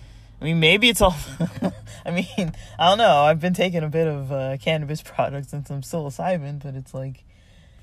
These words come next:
you know, um, not today, not today. I haven't had any psilocybin today, but, um, the last two days, yes. And I feel remarkable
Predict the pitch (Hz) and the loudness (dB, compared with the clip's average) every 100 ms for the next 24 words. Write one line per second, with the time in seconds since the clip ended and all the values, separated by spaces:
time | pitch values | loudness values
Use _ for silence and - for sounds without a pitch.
0 | _ - 143 139 135 131 143 147 _ _ | _ -14 -10 -8 -8 -10 -12 -14 _ _
1 | _ - - 147 147 151 143 139 139 139 | _ -18 -10 -8 -6 -6 -6 -8 -8 -8
2 | 139 _ _ - _ _ _ _ _ _ | -12 _ _ -20 _ _ _ _ _ _
3 | _ _ - _ _ _ - 196 180 165 | _ _ -20 _ _ _ 4 4 4 2
4 | 165 147 127 165 151 131 147 139 135 131 | 6 6 4 2 0 0 -4 -4 -4 -4
5 | 135 127 135 143 131 135 139 127 131 135 | -4 -4 -4 -6 -6 -6 -8 -8 -8 -10
6 | - 131 131 135 127 131 131 123 127 131 | -10 -12 -10 -8 -8 -8 -10 -10 -8 -6
7 | 131 127 120 127 123 - _ _ - 131 | -4 -6 -8 -8 -8 -12 _ _ -12 -10
8 | 127 131 123 127 127 _ _ _ _ _ | -8 -8 -10 -12 -14 _ _ _ _ _
9 | - _ - _ _ _ _ _ 143 147 | -20 _ -20 _ _ _ _ _ 0 0
10 | 139 - 175 147 131 127 131 147 143 123 | -2 -4 -4 -4 -4 -6 -8 -6 -4 -6
11 | 131 - - - - 139 139 135 135 131 | -10 -12 -16 -16 -10 -8 -6 -8 -8 -8
12 | 127 127 127 - 165 135 143 135 131 139 | -10 -8 -10 -2 -2 -2 -6 -6 -6 -8
13 | 123 110 | -12 -14